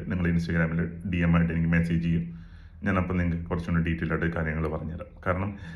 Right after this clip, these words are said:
ഏഹ്, എന്താണെന്ന് വെച്ചിട്ടുണ്ടെങ്കിൽ എനിക്ക് പറഞ്ഞു തരണേന് കുറച്ച് ലിമിറ്റേഷൻസും കാര്യങ്ങളൊക്കെ ഉണ്ട്. കുറേ കാര്യങ്ങളൊക്കെ, കുറേ, കുറേ കാര്യങ്ങളൊക്കെ നമ്മൾ രഹസ്യമായിട്ട് വെക്കേണ്ടതുണ്ട്.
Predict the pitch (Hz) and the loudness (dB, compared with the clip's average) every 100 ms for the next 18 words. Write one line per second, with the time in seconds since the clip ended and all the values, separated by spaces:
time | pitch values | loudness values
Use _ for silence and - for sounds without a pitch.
0 | - - 92 90 85 98 98 95 92 95 | -14 2 4 4 2 0 0 -2 -4 -2
1 | 85 - 101 104 - 98 101 107 113 101 | -2 0 0 0 4 4 4 4 2 4
2 | 104 104 104 104 98 - 104 101 - 95 | 6 8 6 4 2 4 4 4 0 2
3 | 90 87 92 101 87 101 92 85 85 82 | 2 4 4 4 0 4 4 6 4 4
4 | 78 76 85 82 82 76 76 - 87 85 | 0 0 2 4 2 2 -4 -8 -4 -2
5 | 85 - - - - 101 104 98 98 98 | -2 -4 -12 -6 2 4 6 4 0 0
6 | 98 95 95 92 82 90 87 85 82 80 | 2 2 4 4 4 2 2 2 0 0
7 | 78 76 | -2 -4